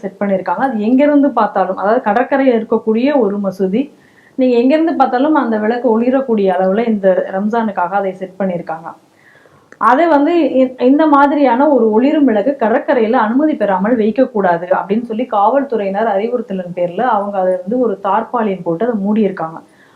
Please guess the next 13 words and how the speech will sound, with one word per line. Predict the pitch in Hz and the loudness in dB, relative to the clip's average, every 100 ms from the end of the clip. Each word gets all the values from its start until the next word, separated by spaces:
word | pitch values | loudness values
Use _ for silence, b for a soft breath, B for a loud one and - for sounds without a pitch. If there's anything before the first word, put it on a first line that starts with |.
| b | b
ஆனா | 285 359 302 | -2 0 2
இந்த | 320 370 | 2 2
விஷயம் | 302 349 359 247 | 0 -2 0 0
எப்படி | 226 330 320 220 - | 0 0 0 0 -2
அன்னைக்கு | 220 226 208 208 | -2 0 0 0
வெளியில | 247 277 | 2 2
வந்திருக்கு | 220 208 220 226 202 | 2 0 0 0 -2
அப்படின்னு | 190 190 | -2 -4
பார்த்தோம்னா, | 175 170 175 214 302 - b b b b | -6 -8 -10 -8 -8 -10 b b b b
இப்ப | 269 240 240 | -4 -2 0
சமீபம் | 247 277 311 269 - | 2 2 4 2 0
அன்-, | 226 233 240 | -2 -2 -2
இ-, | 240 | 0